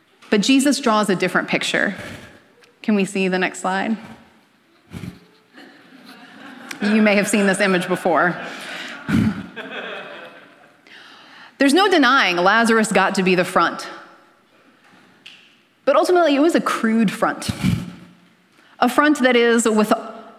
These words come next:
all love and affection to the kiddo who drew it, so disfigured <laughs> that it'd be hard to call it a horse.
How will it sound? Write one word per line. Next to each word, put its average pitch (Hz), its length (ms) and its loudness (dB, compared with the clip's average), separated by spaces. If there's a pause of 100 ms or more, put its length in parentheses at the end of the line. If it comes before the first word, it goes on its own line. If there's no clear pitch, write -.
(160)
all 240 380 4
love 208 300 2
and 202 100 2
affection 185 420 0
to 175 100 0
the 175 80 0
kiddo 190 320 0
who 202 140 0
drew 175 220 2
it, 170 200 -2 (480)
so 330 460 2
disfigured 240 760 2
<laughs> - 800 -6
that 269 100 4
it'd 277 100 2
be 254 100 4
hard 240 460 2
to 220 80 2
call 202 300 -2
it 202 100 -2
a 185 60 -2
horse. - 840 -4